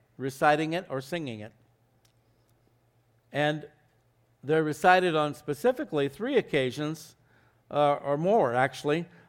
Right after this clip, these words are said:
These occasions include the following: the three pilgrim festivals, Passover, Shavuot, and Sukkot, the major Jewish holy days mentioned in the Torah,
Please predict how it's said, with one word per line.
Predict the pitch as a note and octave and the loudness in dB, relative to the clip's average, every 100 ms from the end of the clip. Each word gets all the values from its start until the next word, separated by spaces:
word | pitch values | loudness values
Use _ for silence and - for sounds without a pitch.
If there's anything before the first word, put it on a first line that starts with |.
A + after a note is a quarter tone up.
| C3 | -4
These | F3+ G3+ | -2 -2
occasions | F3+ F#3 E3+ D#3 D#3+ | -2 0 0 -2 -6
include | D3+ - F3 E3 | -8 -4 -2 -2
the | D3+ | 0
following: | E3+ F3+ F3 D3 D#3 D3 | 4 4 4 -2 -4 -6
the | C#3+ D#3 C3+ - _ _ _ | -4 -2 -4 -10 _ _ _
three | - G3 | -2 0
pilgrim | G3 G#3 G#3+ F3+ D#3+ C#3+ | 0 4 4 4 -2 0
festivals, | D#3 C#3+ D3+ C#3 D#3 C#3+ - _ - | 0 0 -2 -2 -2 -4 -12 _ 0
Passover, | D#3+ D#3+ E3+ D#3+ E3 E3 | 4 4 2 0 0 -4
Shavuot, | - D#3+ D3+ D#3 D3+ D#3 - | 0 2 2 2 0 0 -4
and | C3+ | -10
Sukkot, | - C#3+ - C3+ D3 - _ _ _ _ _ _ | -10 -12 -2 -2 -2 -10 _ _ _ _ _ _
the | A#2+ | -10
major | C3 D#3 D3+ C#3 | -2 0 0 -4
Jewish | A#2+ C3+ B2+ A#2+ | -6 -4 -4 -4
holy | B2+ B2 G#2+ | -4 -4 -4
days | G#2+ A#2+ B2+ - _ _ | -4 -4 -8 -18 _ _
mentioned | - C#3 C#3 C3 | -8 -6 -6 -8
in | B2 | -8
the | A#2+ | -10
Torah, | - D#3 C3 G#2+ D3+ | -4 -2 0 -2 -6